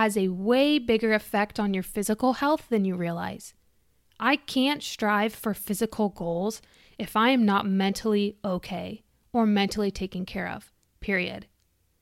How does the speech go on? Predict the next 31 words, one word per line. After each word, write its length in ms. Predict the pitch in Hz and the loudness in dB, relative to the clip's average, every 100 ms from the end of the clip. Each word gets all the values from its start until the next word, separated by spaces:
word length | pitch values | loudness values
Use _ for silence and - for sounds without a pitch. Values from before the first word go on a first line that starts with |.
| _ _ _ _ _ _ | _ _ _ _ _ _
I 160 | 226 247 | 2 4
was 220 | 262 226 | 4 4
in 140 | 233 220 | 2 2
survival 500 | 233 208 202 208 214 | -2 2 2 2 2
mode 240 | 202 190 | 2 0
for 160 | 208 190 | -4 -6
so 280 | - 196 | -2 0
long 560 | 196 190 185 190 202 233 _ _ _ | 2 2 2 0 -2 -6 _ _ _
here 220 | - 208 | -2 0
in 100 | 202 | 2
Michigan. 640 | 202 202 - 196 185 190 196 - - - | -2 -4 -4 -2 -2 -4 -6 -12 -20 -10
Finally, 560 | - 214 220 233 226 | 0 2 2 0 0
in 100 | 214 | 0
the 80 | 202 | -2
summer, 540 | - 202 202 190 190 - _ _ _ 214 | -2 -2 -2 -2 -4 -8 _ _ _ 0
I 220 | 202 208 | 2 0
felt, 420 | - 208 202 202 208 | 0 2 2 0 -2
once 240 | 208 208 | -2 0
I 80 | 208 | 0
got 180 | 202 208 | 2 2
into 220 | 214 220 | 0 0
that 160 | 208 | 0
routine, 500 | 208 208 - 269 277 | 0 -4 -4 -2 0
I 80 | 247 | -2
started 320 | 214 220 220 | -2 -2 -2
feeling 240 | - 202 202 | -2 -2 -2
comfortable 800 | - 214 - 214 214 233 240 247 | -2 -4 -4 -8 -2 0 0 -2
in 160 | 240 214 | -2 -2
the 80 | 196 | -2
gym. 480 | 196 240 233 233 233 | 0 2 4 4 2
I 340 | 196 202 | 0 0